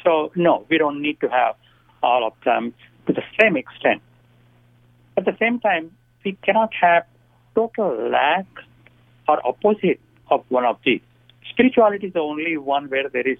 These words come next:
some controversy, so not everybody accepts that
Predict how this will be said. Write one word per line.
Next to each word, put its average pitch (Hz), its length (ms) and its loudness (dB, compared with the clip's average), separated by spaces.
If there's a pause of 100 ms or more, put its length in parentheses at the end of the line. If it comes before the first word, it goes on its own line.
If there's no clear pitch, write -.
(120)
some 123 260 -2 (340)
controversy, 139 680 2
so 147 60 -4
not 131 200 0
everybody 131 380 0
accepts - 420 -4
that - 180 -2